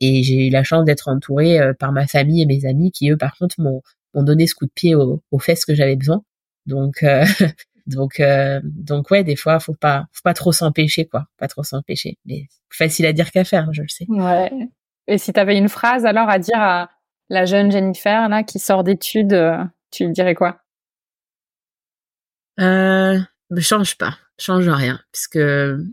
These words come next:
Speaker 1: même si, euh, j'ai fait beaucoup de circonvolutions, de détours, et cetera, euh, euh, c'est aussi ma manière à moi. Je,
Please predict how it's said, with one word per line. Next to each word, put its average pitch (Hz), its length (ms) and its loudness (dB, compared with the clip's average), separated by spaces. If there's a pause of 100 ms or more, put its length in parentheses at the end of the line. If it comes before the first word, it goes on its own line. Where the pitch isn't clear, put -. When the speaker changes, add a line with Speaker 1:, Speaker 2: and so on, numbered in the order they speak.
(140)
Speaker 1:
même 165 220 2
si, 180 300 4
euh, 151 180 2
j'ai 143 160 0
fait 156 140 -4
beaucoup 160 260 -2
de 165 60 -2
circonvolutions, 160 1080 0
de 151 120 2
détours, 156 580 2
et 147 80 2
cetera, 151 600 0
euh, 139 140 -2 (480)
euh, 143 420 0 (420)
c'est 156 140 2
aussi 156 200 0
ma 175 120 4
manière 165 360 2
à 156 80 2
moi. 165 240 2
Je, 156 340 0